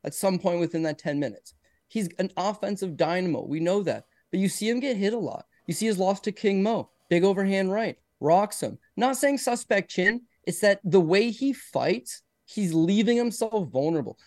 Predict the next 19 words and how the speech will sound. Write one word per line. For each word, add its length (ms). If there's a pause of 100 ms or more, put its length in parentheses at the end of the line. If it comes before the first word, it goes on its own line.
(100)
Guys 220
like 100
Wonderboy 460
Thompson 360
fight 300 (120)
hands 320
low, 260 (120)
but 200
he's 440
sound. 520 (240)
He's 180
moving 260
his 200
feet. 360 (200)
He's 200
dodging 420
in 100
and 100
out. 240